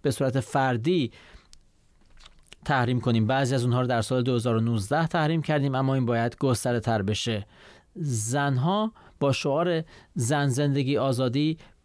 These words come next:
پیش قراولان این اعتراض ها هستند و حالا نیاز به اقدام دارن، نیاز به حمایت دارن.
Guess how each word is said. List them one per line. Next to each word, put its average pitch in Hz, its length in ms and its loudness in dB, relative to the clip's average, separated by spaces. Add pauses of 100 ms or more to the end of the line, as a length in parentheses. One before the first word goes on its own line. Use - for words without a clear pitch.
(120)
پیش - 340 -2
قراولان 139 680 0
این 139 420 -2 (100)
اعتراض 123 500 0
ها 113 140 0
هستند 104 500 -2
و 131 40 2
حالا 160 280 0
نیاز 175 500 0
به 143 200 2
اقدام 127 360 0
دارن، 113 260 2
نیاز 175 420 0
به 170 120 2
حمایت 120 540 0
دارن. 104 280 0